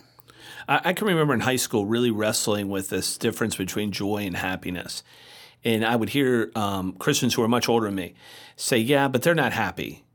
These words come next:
And, and they were talking about people who were doing wrong things. And I thought, "Well, that's not entirely accurate," 'cause unless my friends were, were lying to me, I'd, you know, we'd talk about our weekends, and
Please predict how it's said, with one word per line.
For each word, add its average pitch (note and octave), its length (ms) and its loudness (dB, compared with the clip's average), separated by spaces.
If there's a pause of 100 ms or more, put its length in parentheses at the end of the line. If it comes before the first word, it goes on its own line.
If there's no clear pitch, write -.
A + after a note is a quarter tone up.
(120)
And, G#2 180 -4
and A2+ 120 0
they A#2 100 2
were G#2+ 100 -2
talking A#2 240 2
about F#2+ 140 -2
people A#2 240 -2
who G#2+ 80 -2
were G2+ 100 0
doing G2+ 340 -4
wrong G2 280 -4
things. B2+ 420 0
And A2 80 -4
I G#2+ 60 -2
thought, G#2+ 180 -2
"Well, - 60 -2
that's F3+ 260 -2
not G3+ 100 2
entirely A2+ 640 0 (120)
accurate," B2+ 480 -2
'cause G2+ 320 -2 (500)
unless B2+ 340 4
my C#3 120 0
friends C3 240 0
were, G2+ 180 -4 (160)
were A2 160 0
lying D3+ 360 2
to G#2 60 2
me, G#2 240 -2
I'd, B2 220 0 (100)
you A#2 140 0
know, G2 120 0
we'd A#2 220 0
talk A#2+ 200 0
about A#2 160 0
our G#2 80 -4
weekends, G#2 720 -2
and G2+ 320 -4